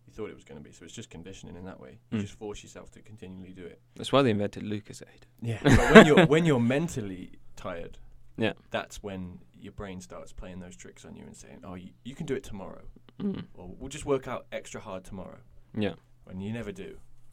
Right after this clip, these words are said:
Speaker 1: You know, you, or, "I'll just play this one game," or, "I'll just clean the house instead of doing my writing."
Speaker 2: Yeah.
Speaker 1: <clears throat> That's when the brain starts, starts playing with you.
Speaker 2: Mm-hmm.
Speaker 1: And academia does kinda make you tired, doesn't it?
Speaker 2: Yeah, I've never got to the point of hallucinating, though.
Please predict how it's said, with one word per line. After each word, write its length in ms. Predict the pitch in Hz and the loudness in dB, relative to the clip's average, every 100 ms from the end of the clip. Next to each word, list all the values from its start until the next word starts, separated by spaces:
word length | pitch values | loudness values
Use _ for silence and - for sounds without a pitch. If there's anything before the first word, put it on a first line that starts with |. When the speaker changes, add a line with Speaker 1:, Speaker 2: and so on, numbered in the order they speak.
| - - | -20 -18
Speaker 1:
You 60 | 95 | -12
know, 120 | 95 | -10
you, 320 | 95 92 107 - - | -10 -12 -16 -18 -18
or, 180 | 104 98 98 | -10 -8 -6
"I'll 100 | 123 | -6
just 180 | 160 - | -8 -6
play 160 | 147 | -4
this 180 | 127 107 | -4 -6
one 180 | 110 107 | -6 -6
game," 280 | 101 87 101 - _ _ _ | -6 -12 -16 -20 _ _ _
or, 140 | 98 95 | -10 -8
"I'll 100 | 104 | -8
just 200 | 113 - | -10 -12
clean 200 | 113 104 | -10 -8
the 60 | |
house 340 | 101 117 104 - | -6 -6 -6 -10
instead 220 | 101 107 | -12 -12
of 80 | 101 | -12
doing 140 | 104 | -10
my 60 | 101 | -10
writing." 440 | 101 120 113 - - _ - | -12 -14 -16 -20 -20 _ -6
Speaker 2:
Yeah. 220 | 113 95 - _ _ _ _ _ _ - _ - | -4 -4 -10 _ _ _ _ _ _ -20 _ -14
Speaker 1:
<clears throat> 240 | 170 - | -14 -14
That's 200 | 120 113 | -18 -14
when 100 | 127 | -12
the 60 | 113 | -10
brain 220 | 107 101 | -8 -8
starts, 400 | - 95 - - - - - - | -10 -14 -14 -18 -20 -20 -20 -20
starts 260 | - 92 - | -18 -16 -14
playing 280 | - 101 95 | -12 -10 -10
with 120 | 82 | -12
you. 80 | 107 - - - | -18 -20 -12 -6
Speaker 2:
Mm-hmm. 200 | 101 101 - - - | -6 -6 -12 -16 -10
Speaker 1:
And 80 | 110 | -10
academia 440 | 110 107 104 95 | -10 -10 -10 -10
does 160 | 95 - | -12 -16
kinda 220 | 98 90 | -16 -14
make 180 | 90 - | -14 -18
you 60 | |
tired, 260 | - - 85 | -18 -18 -16
doesn't 220 | 90 - | -18 -16
it? 60 | - | -8
Speaker 2:
Yeah, 160 | 110 104 | -2 -2
I've 100 | 104 | 0
never 140 | 117 | -2
got 120 | 104 | -2
to 60 | 76 | -6
the 60 | - | -8
point 220 | 110 90 | -4 -4
of 100 | 101 | -4
hallucinating, 680 | 107 101 - 73 - - | -4 -4 -4 -8 -10 -10
though. 120 | 85 | -10